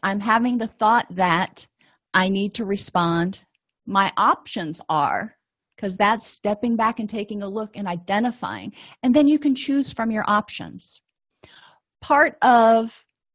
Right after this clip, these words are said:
using the statement, "I'm having the feeling that," or "I'm having the thought that," it encourages you to get more into your rational mind and more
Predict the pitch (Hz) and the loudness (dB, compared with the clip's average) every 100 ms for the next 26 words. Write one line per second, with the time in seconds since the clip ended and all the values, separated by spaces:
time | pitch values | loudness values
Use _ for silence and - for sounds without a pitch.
0 | _ 185 226 240 247 220 214 - 214 208 | _ -4 -2 -2 -2 -2 -4 -4 -4 -4
1 | 190 - 196 208 208 208 202 190 - 208 | -6 -6 -6 0 0 0 -4 -6 -8 -6
2 | 202 202 202 202 208 190 196 - 170 190 | -4 -4 -6 -4 -2 0 -2 -4 -6 -6
3 | 190 190 165 170 202 185 - 180 156 147 | -6 -6 -8 -8 -6 -6 -6 -8 -6 -6
4 | - _ _ _ _ - 220 226 - 277 | -10 _ _ _ _ -4 -4 -4 -6 -4
5 | 277 - 247 220 214 220 214 208 - 214 | -4 -4 -8 -8 -8 -6 -8 -10 -10 -8
6 | 190 185 - 220 202 208 202 226 214 202 | -8 -8 -4 -2 -2 -2 -2 -4 -4 -8
7 | 208 196 175 160 185 - 208 202 202 196 | -6 -4 -2 -2 -4 -6 -4 -2 -2 -2
8 | 208 208 - _ _ _ - 185 190 208 | -4 -6 -10 _ _ _ -6 -4 -2 -2